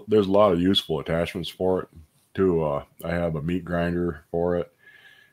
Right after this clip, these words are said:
and I have, it's a spiralizer. I mean, it's kind of a specialty tool for, you know, you can, uh, it's great for peeling apples. If you have a ton of apples to, uh,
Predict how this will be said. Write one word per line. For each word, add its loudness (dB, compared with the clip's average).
and -4
I 2
have, 4
it's -4
a -4
spiralizer. 2
I -20
mean, -6
it's -8
kind -2
of -2
a -4
specialty -4
tool -2
for, -8
you -6
know, -4
you -6
can, -6
uh, -4
it's -10
great 8
for -2
peeling 2
apples. 2
If -10
you -2
have 0
a -12
ton 0
of -2
apples 0
to, 0
uh, 0